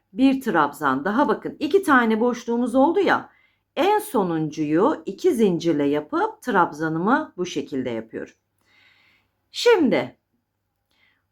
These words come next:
bu sırayı da tamamladık. Dediğim gibi şuradan bir tık farklı olacak üst tarafı. Tabanını bu şekilde kuruyoruz. Üst tarafını farklı ilerletiyoruz. Fark da sadece şurada mesela sık iğne tepelerine gittik ya. Burada trabzanın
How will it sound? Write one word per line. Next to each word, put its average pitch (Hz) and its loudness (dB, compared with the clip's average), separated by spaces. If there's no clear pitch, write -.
bu 466 4
sırayı 392 4
da 330 2
tamamladık. 320 2
Dediğim 415 0
gibi 240 -4
şuradan 403 0
bir 427 2
tık 453 -6
farklı 330 4
olacak 196 -2
üst - -12
tarafı. 180 -2
Tabanını 339 0
bu 285 -2
şekilde 151 -6
kuruyoruz. 269 0
Üst 440 0
tarafını 330 2
farklı 330 2
ilerletiyoruz. 175 -2
Fark 466 2
da - -2
sadece 262 2
şurada 415 -4
mesela 330 -2
sık 359 -6
iğne 311 0
tepelerine 320 0
gittik 269 -6
ya. 147 0
Burada 427 2
trabzanın 370 2